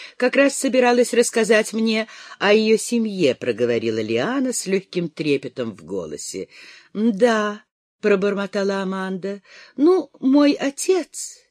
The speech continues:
«Я слышала о нем», перебила ее мисс Боннер. «Джереми Бридж», она хмыкнула. «Кажется, торгует шерстью, да?» Этот тупой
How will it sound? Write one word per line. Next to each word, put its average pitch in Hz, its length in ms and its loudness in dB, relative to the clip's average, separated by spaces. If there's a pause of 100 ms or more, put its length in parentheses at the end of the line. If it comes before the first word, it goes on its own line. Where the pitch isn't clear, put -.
(180)
«Я 165 260 4
слышала 120 920 -2
о 123 140 -4
нем», 107 360 -6 (280)
перебила 131 500 2
ее 123 280 2
мисс 117 300 -4
Боннер. 92 560 -8 (320)
«Джереми 175 640 4
Бридж», 180 720 -2 (280)
она 120 200 -6
хмыкнула. 95 640 -8 (400)
«Кажется, 190 380 2
торгует 190 760 4
шерстью, - 1000 -4
да?» 131 300 -4 (1300)
Этот 269 580 0
тупой 226 600 0